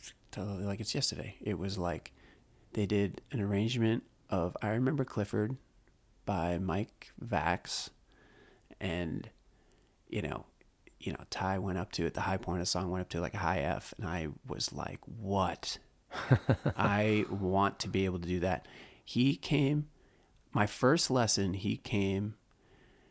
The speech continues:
Speaker 1: and I was like, "I was really, it was so cool how you played those high notes." And I remember always, like, trying to play, like, Star Spangled Banner and, like, playing the high C,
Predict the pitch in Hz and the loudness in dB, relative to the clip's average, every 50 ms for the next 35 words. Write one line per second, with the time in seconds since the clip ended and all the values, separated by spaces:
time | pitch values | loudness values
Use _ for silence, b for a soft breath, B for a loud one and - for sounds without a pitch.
0 | b - - 110 95 92 - 98 101 - - 117 127 127 123 - - 147 165 151 | b -6 -4 -4 -2 -2 -2 -4 -6 -4 -4 -2 -2 -2 -2 -2 -2 0 0 0
1 | 117 - - 107 123 120 - - - 151 143 139 - - 143 143 127 120 110 - | 0 0 -2 -2 -2 0 0 2 2 2 0 0 2 2 4 4 4 2 0 0
2 | - 117 104 101 101 95 95 - - - 127 113 107 98 98 95 - - - 98 | 0 0 0 2 2 0 0 -2 -2 0 0 2 2 0 -2 0 -2 -2 0 2
3 | 107 117 117 110 107 101 98 - B B B B B B B B B B - 107 | 2 2 2 2 0 0 -2 -4 B B B B B B B B B B -2 -2
4 | 98 98 98 110 104 98 - - 110 98 98 98 - - 98 - - - - - | 0 0 0 -2 -2 -4 -4 -4 -2 -2 -2 -2 -4 -4 -4 -4 -4 -4 -4 -4
5 | - - - 98 95 - - 104 95 90 87 87 87 90 95 92 90 90 92 - | -2 0 2 2 2 0 0 -2 -2 -2 -2 -2 -2 -2 -2 -2 -2 -2 -2 -4
6 | - 85 - - - 95 98 95 85 95 92 92 90 104 95 - - - 98 98 | -4 -6 -8 -8 -6 -4 -2 -2 -2 -2 -2 -2 -2 0 0 2 2 2 2 0
7 | 101 - - - - 127 156 | -2 -4 -6 -6 -8 -10 -12